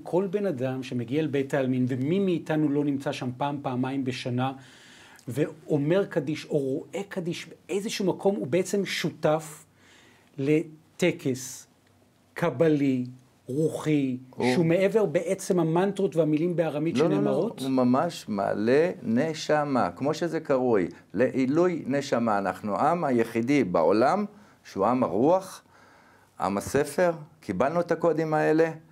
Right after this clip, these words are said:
Speaker 2: אה, בהיסטוריה דעבר, אנשים כמו שלמה, כמו שמואל, כמו שאול, אה, כמו משה, אה, התעסקו בזה.
Speaker 1: עבדו עם הכלים האלה.
Speaker 2: רק עם הכלים האלה. הם יצרו אותם גם כן. זאת אומרת, הם י-, נתנו לנו להבין את זה במילים,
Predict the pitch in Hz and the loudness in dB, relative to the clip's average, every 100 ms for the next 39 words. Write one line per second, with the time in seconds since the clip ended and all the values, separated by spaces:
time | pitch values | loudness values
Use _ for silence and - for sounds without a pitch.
0 | _ _ _ _ _ 80 92 95 85 80 | _ _ _ _ _ -4 0 0 0 0
1 | 82 - 135 135 131 104 90 82 113 143 | 0 0 0 2 2 4 2 2 2 2
2 | 117 78 80 107 - 107 - 98 98 117 | 0 -2 -6 -8 -4 -6 -4 -4 0 4
3 | 123 92 87 90 - 95 98 120 127 117 | 4 2 -2 -8 -6 -4 0 2 2 0
4 | - 87 85 - 110 151 143 127 98 85 | -2 -8 -6 -4 -2 2 4 4 2 2
5 | 95 92 117 113 117 - 143 135 123 - | 2 2 2 2 2 2 4 4 2 -4
6 | - _ _ _ _ - 110 107 123 127 | -20 _ _ _ _ -8 -4 -2 -4 -6
7 | 123 170 156 147 127 143 135 127 175 196 | -2 0 2 2 2 2 2 2 2 2
8 | 220 226 240 135 101 95 - _ _ _ | 0 0 0 0 -6 -12 -20 _ _ _
9 | _ _ _ _ _ - 87 156 170 104 | _ _ _ _ _ -8 -2 -2 -2 -6
10 | 85 90 73 76 64 60 - 131 151 - | -6 -8 -8 -8 -8 -10 -4 0 0 -2
11 | 147 170 160 - - - - 85 - 110 | -2 -2 -2 -6 -8 -10 -10 -10 -4 -2
12 | 107 135 175 147 117 110 113 160 175 165 | 0 0 0 0 0 -2 0 0 0 2
13 | 156 - - - 110 117 147 127 117 107 | 0 -2 -10 -2 0 0 0 0 2 2
14 | 104 113 113 82 | 2 2 0 -2